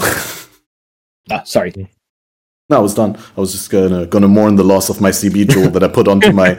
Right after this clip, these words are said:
Speaker 2: <laughs>
Speaker 1: seismic trapper and then went to die, like, two maps after in a Burning Rage trial.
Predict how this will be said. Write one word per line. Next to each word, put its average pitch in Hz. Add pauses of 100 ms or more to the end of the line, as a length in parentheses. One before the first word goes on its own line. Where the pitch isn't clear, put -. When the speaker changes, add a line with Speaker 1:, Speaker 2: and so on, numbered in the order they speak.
(140)
Speaker 2:
<laughs> -
Speaker 1:
seismic 113
trapper 107
and 98
then 98
went 104
to 104
die, 92
like, 90
two 113
maps 98
after 92
in 95
a 90
Burning 95
Rage 95
trial. 98